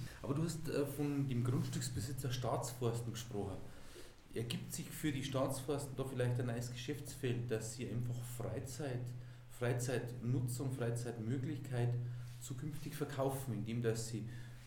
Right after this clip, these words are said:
Bike-Trails oder Bikeparks oder eben die ganz normale, äh, Forststraße zur Verfügung stellen und diese auch instand halten, aber eben da unter Umständen dann von der Tourismusregion, äh, Gelder generieren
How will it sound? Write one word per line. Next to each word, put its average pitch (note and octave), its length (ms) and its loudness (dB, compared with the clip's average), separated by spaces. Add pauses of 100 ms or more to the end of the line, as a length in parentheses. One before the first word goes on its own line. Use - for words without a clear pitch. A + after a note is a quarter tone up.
(540)
Bike-Trails C3+ 920 6
oder G#2+ 240 2
Bikeparks B2+ 920 -2 (100)
oder A#2+ 340 6
eben A2+ 600 2
die G#2 140 0
ganz A2+ 280 0
normale, A2+ 320 2 (580)
äh, G#2 480 2
Forststraße A#2 720 0
zur G#2 180 -6
Verfügung C3+ 420 -2
stellen A2+ 320 0 (380)
und B2 220 6
diese B2 340 4
auch G#2+ 140 4
instand A#2 540 2
halten, D3+ 380 2 (340)
aber A#2+ 280 0
eben A#2+ 320 -2
da A2 60 2
unter C3+ 360 0
Umständen C3+ 520 -2
dann A#2 180 0
von B2+ 200 0
der A#2 140 2
Tourismusregion, B2 1040 2 (460)
äh, A#2+ 420 8
Gelder B2 280 6
generieren A#2+ 540 2